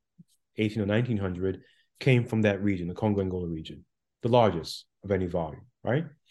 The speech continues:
So the Portuguese were able to establish themselves there. On the Mina Gold Coast, different story. Uh, they were not able to control or conquer or colonize the place. And I think that allowed for the, the political edge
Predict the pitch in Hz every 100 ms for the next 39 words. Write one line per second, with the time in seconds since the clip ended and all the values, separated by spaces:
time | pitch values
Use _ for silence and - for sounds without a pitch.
0 | - - 165 - - 117 147 151 135 127
1 | 127 127 104 123 127 127 107 104 110 95
2 | 85 95 90 87 - _ _ _ 104 101
3 | 139 160 131 113 117 107 104 - _ _
4 | _ 120 110 107 - 101 85 - - _
5 | _ _ _ - 104 98 98 101 135 143
6 | 131 123 - 123 123 110 - 113 - 95
7 | - 123 123 123 98 - - 120 110 110
8 | 104 98 - 139 135 110 95 90 87 85
9 | 92 90 - 107 107 110 92 95 123 123
10 | 104 101 104 101 104 104 101 90 87 85
11 | _ _ _ _ - 95 104 95 95 90
12 | 87 - 95 90 - 131 123 101 - 101
13 | 104 90 87 -